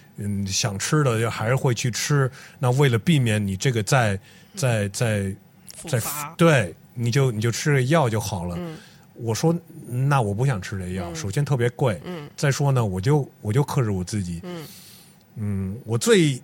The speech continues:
Speaker 1: 严格的有一段时间，就是有三个月一滴油都没吃，因为我有复发过。
Speaker 2: 嗯。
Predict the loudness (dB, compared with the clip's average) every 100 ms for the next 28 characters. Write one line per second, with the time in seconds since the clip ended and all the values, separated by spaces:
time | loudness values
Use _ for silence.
0 | -6 0 4 6 4 4 4 4 4 2
1 | 2 0 0 0 -2 -2 -4 -2 -2 -2
2 | -4 -4 -6 -10 -10 -8 -6 -2 0 2
3 | 4 4 4 0 0 0 2 2 2 2
4 | 2 0 -4 -6 -6 -12 -2 2 2 4
5 | 2 2 0 -4 -2 0 0 -2 -6 -8
6 | -10